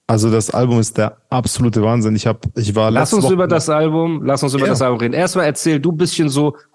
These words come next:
Speaker 2: all around deine Gedanken.
Speaker 1: Genau.
Speaker 2: Dann würde ich meine schildern und dann können wir echt mal so die Tracklist so ein bisschen durchgehen.
Speaker 1: Mhm.
Speaker 2: Ne? Und halt, man kann ja sagen, was war das Highlight, warum, wie und was sind die Kritikpunkte?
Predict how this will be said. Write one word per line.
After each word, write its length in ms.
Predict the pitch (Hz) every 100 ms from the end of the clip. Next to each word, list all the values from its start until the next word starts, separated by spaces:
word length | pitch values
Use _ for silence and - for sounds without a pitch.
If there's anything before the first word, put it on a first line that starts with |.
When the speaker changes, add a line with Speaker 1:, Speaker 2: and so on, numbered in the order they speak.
| -
Speaker 2:
all 240 | 135 143
around 600 | 127 120 139 190 233 -
deine 380 | 143 135 131 123
Gedanken. 600 | 120 113 127 190 190 196
Speaker 1:
Genau. 300 | 123 110 117 - - -
Speaker 2:
Dann 180 | 135 127
würde 180 | 127 151
ich 140 | -
meine 600 | 120 123 151 185 180 -
schildern 520 | - - 175 180 190 170
und 200 | 139 135
dann 160 | 156
können 180 | 165 160
wir 220 | 156 151
echt 340 | 160 156 - 127
mal 240 | 135 139
so 360 | 123 139 131 - -
die 100 | 120
Tracklist 560 | - 139 160 - 117 -
so 100 | 117
ein 60 |
bisschen 360 | 110 113 - 101
durchgehen. 520 | 113 120 - - 131 202 - _ _ _ -
Speaker 1:
Mhm. 60 |
Speaker 2:
Ne? 180 | 110 143
Und 260 | 135 131 110
halt, 280 | 120 123 120
man 160 | 117
kann 180 | 117 131
ja 120 | 123
sagen, 260 | 113 123 120
was 300 | 120 - 110
war 160 | 117 107
das 200 | 107 -
Highlight, 520 | 120 117 113 110 117
warum, 500 | 107 113 120 117 101
wie 240 | 120 120
und 160 | 117 110
was 160 | 120
sind 120 | - 117
die 60 |
Kritikpunkte? 880 | 104 98 - 110 - 120 110 123